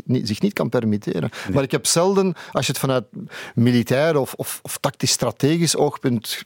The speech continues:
Speaker 1: geopolitiek beschouwt, zo'n holle woorden gehoord, hè. Het gaat nooit om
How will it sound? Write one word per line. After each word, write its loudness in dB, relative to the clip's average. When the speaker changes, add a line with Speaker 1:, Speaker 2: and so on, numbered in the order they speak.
Speaker 1:
geopolitiek 0
beschouwt, 0
zo'n 2
holle 2
woorden 2
gehoord, 0
hè. 0
Het -2
gaat -2
nooit 2
om -2